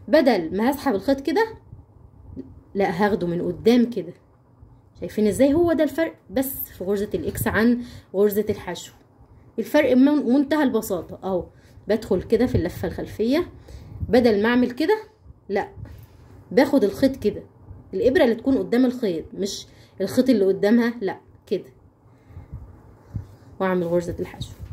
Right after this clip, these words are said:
اهو. دي الغرزة اللي هنعمل بيها الشنطة معظمها، يعني في الاخر بس هنعمل كام سطر كده منزلقة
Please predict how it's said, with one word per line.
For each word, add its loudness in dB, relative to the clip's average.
اهو. -4
دي 4
الغرزة 2
اللي 4
هنعمل 2
بيها 2
الشنطة -4
معظمها، 4
يعني 0
في -6
الاخر 0
بس -2
هنعمل 2
كام 4
سطر -2
كده 0
منزلقة 2